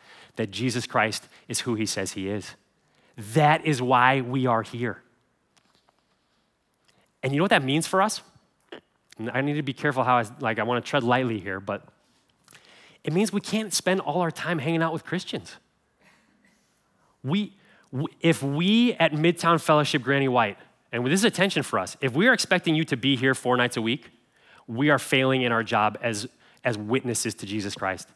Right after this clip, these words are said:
You should be in circles with people who do not know who Jesus is. It is part of your purpose here in this world. And I know for a lot of us, it's like,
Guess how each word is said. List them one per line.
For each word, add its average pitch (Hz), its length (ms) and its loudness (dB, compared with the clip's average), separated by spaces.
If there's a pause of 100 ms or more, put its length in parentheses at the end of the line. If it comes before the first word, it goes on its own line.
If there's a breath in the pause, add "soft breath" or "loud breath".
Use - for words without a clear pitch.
(260 soft breath)
You 139 400 -2
should 165 320 0
be 156 240 2
in 135 140 -2
circles 113 520 -2
with 117 220 -4
people 131 300 -2
who 120 160 -6
do 123 200 -8
not 113 220 0
know 110 200 -4
who 104 120 -10
Jesus 98 400 -10
is. 92 300 -14 (1120)
It 160 100 2
is 151 160 2
part 160 300 0
of 117 160 -2
your 117 80 0
purpose - 640 -2
here 143 260 0
in 131 160 -2
this 117 180 -4
world. 101 420 -2
And 117 80 -4
I 120 60 0
know 147 140 0
for - 100 -6
a 147 60 4
lot 127 160 4
of 110 80 -4
us, - 100 -6
it's - 120 -8
like, 104 200 -4